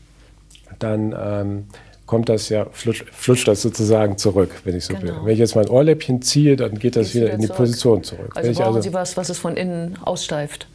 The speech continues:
Speaker 1: Genau,
Speaker 2: Genau.
Speaker 1: wenn ich jetzt ein Blutgefäß, also wie so ein Schlauch, der ist ja auch in gewisser Weise elastisch, wenn er nicht gerade total verkalkt ist. Wenn ich diesen, dieses Schläuchlein, also dieses Blutgefäß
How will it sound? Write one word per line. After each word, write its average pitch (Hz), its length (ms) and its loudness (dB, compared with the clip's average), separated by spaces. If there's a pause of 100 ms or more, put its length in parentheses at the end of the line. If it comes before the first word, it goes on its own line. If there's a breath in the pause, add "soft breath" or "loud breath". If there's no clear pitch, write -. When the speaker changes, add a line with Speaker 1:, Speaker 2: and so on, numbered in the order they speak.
(140)
Speaker 1:
Genau, 143 240 4
Speaker 2:
Genau. 90 120 0
Speaker 1:
wenn 127 100 6
ich 123 120 0
jetzt 117 360 2
ein 107 260 4
Blutgefäß, 131 880 4
also 113 220 4
wie 110 80 2
so 101 100 2
ein 98 180 0 (220)
Schlauch, 104 540 2
der 110 140 -2
ist 107 120 -2
ja 113 100 0
auch 104 200 -6
in 104 80 -4
gewisser 104 400 2
Weise 101 520 0
elastisch, 101 840 0
wenn 110 160 6
er 101 80 6
nicht 104 180 0
gerade 98 280 2
total 107 440 0
verkalkt 95 680 -6
ist. 170 380 -4 (680 loud breath)
Wenn 120 80 2
ich 117 80 2
diesen, 113 420 0 (180)
dieses 104 280 -4
Schläuchlein, 117 520 2
also 104 140 -4
dieses 104 280 -2
Blutgefäß 107 720 0